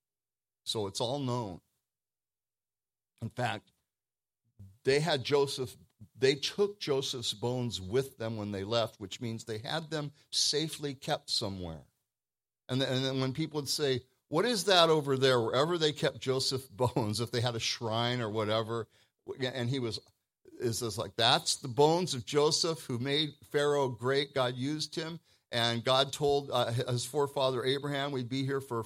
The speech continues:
for four hundred years, and that when he said he, we're leaving, and when we leave, he wants us to take his, he wanted us to take his bones and bury him in the land that we're going to." Now, that's a hard sell to somebody who lives their whole life in bondage,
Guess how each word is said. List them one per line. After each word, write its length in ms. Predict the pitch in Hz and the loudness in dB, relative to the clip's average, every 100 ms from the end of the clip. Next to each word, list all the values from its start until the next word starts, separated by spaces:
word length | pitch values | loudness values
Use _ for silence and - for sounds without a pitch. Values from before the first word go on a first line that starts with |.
| - 107 | -8 -12
for 160 | 120 110 | -8 -6
four 220 | 147 139 | -4 -4
hundred 300 | 135 120 123 | -2 -4 -4
years, 460 | 127 135 143 135 - - _ - | 0 0 0 -6 -12 -20 _ -2
and 320 | 123 123 120 | 2 4 4
that 180 | 117 113 | 2 2
when 160 | 120 | -2
he 180 | 113 143 | -2 -2
said 280 | - 147 131 | 0 0 0
he, 100 | 139 | -2
we're 200 | 123 139 | -2 -2
leaving, 420 | 127 135 143 156 | 0 -2 -2 -2
and 160 | 127 123 | -2 -2
when 120 | 135 | -2
we 120 | 139 | -2
leave, 240 | 135 139 123 | -2 -2 -2
he 100 | 117 | -4
wants 300 | 113 117 117 | -4 -6 -8
us 120 | - | -8
to 100 | 107 | -8
take 260 | 123 110 | -6 -6
his, 240 | 110 95 - | -6 -12 -10
he 120 | 113 | -10
wanted 280 | 113 113 113 | -6 -6 -6
us 140 | 110 | -8
to 100 | - | -8
take 220 | 92 110 104 | -8 -8 -8
his 140 | 92 | -10
bones 320 | 107 110 101 | -8 -6 -6
and 120 | 92 | -8
bury 280 | 90 101 110 | -6 -6 -6
him 120 | 110 | -6
in 80 | 104 | -8
the 80 | 92 | -8
land 300 | 87 98 107 | -8 -6 -8
that 100 | - | -8
we're 60 | 92 | -10
going 320 | 98 95 104 | -8 -8 -10
to." 260 | - 80 - _ _ _ _ _ _ _ - | -14 -18 -20 _ _ _ _ _ _ _ -4
Now, 140 | 120 | 0
that's 200 | 139 151 | 2 0
a 80 | 107 | -2
hard 340 | - 147 165 | 0 -2 0
sell 340 | - 175 156 110 | -2 0 0 0
to 80 | |
somebody 440 | 104 131 110 104 110 | -2 -2 -2 -4 -4
who 100 | 107 | -2
lives 260 | 107 104 | -4 -4
their 120 | 104 95 | -6 -6
whole 240 | 123 127 | -4 -2
life 500 | 117 104 92 - - _ _ _ _ | -2 -2 -4 -12 -20 _ _ _ _
in 140 | 113 | -6
bondage, 720 | 104 104 104 90 80 - - | -2 -2 -2 -4 -8 -12 -20